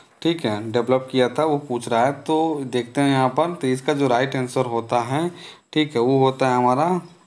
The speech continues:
सी होगा, फ्रांसिस्को कोगल-, ए, कोगनेट होते हैं। ठीक है, बाकी लोगों का भी देख लेते हैं कि किसने क्या किया था। <clears throat> आगे लिखा हुआ है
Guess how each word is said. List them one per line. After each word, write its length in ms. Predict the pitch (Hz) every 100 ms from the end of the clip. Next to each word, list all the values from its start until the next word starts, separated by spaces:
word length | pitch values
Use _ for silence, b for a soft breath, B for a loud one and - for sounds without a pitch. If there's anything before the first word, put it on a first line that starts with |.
| _ -
सी 300 | - - 131
होगा, 320 | 127 127 160 170 B B B B -
फ्रांसिस्को 800 | 127 127 131 147 175 175 160 180 190 - - - _ _ b b b _ -
कोगल-, 300 | 131 139 143
ए, 180 | 123
कोगनेट 540 | 120 131 127 127 123 -
होते 260 | 113 110 107
हैं। 180 | 98 95
ठीक 260 | 165 165 113
है, 120 | 107
बाकी 460 | 107 107 107 156
लोगों 180 | 147 147
का 120 | 147
भी 120 | 143 135
देख 220 | 139 139
लेते 260 | 135 135
हैं 160 | 135 135
कि 180 | 135 143 139 -
किसने 260 | 127 120 131
क्या 180 | 131 123
किया 280 | - 131 120
था। 200 | 135 151 160 - -
<clears throat> 460 | 185 185 160 - -
आगे 180 | 120 127
लिखा 240 | 120 135
हुआ 240 | 127 123
है 140 | 131